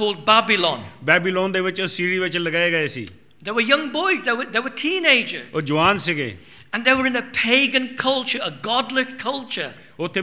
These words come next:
Speaker 2: ਪਰਮੇਸ਼ਰ ਦੀ ਕੋਈ ਹਜ਼ੂਰੀ ਨਹੀਂ ਸੀ, ਉੱਥੇ ਮੂਰਤੀ ਪੂਜਾ ਹੁੰਦੀ ਸੀ, ਉੱਥੇ ਲੈ ਗਏ।
Speaker 1: And they were put under immense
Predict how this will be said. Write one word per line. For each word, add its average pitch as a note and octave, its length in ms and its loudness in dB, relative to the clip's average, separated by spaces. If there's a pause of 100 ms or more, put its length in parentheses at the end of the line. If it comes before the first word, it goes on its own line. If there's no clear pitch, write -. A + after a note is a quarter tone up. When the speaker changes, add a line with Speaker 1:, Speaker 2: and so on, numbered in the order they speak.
Speaker 2:
ਪਰਮੇਸ਼ਰ E3+ 380 -2
ਦੀ F3 120 -6
ਕੋਈ F3 260 0
ਹਜ਼ੂਰੀ E3 300 0
ਨਹੀਂ F#3 160 0
ਸੀ, F#3 160 -4
ਉੱਥੇ F#3+ 180 -2
ਮੂਰਤੀ F3 320 -4
ਪੂਜਾ E3+ 260 -2
ਹੁੰਦੀ F#3+ 260 -2
ਸੀ, F3+ 140 -2
ਉੱਥੇ F#3+ 200 -4
ਲੈ E3 160 0
ਗਏ। B2+ 240 -8 (120)
Speaker 1:
And B3+ 120 -4
they C4+ 80 2
were C4+ 140 -10
put D4+ 200 -6
under C4+ 260 -6
immense D4+ 520 -6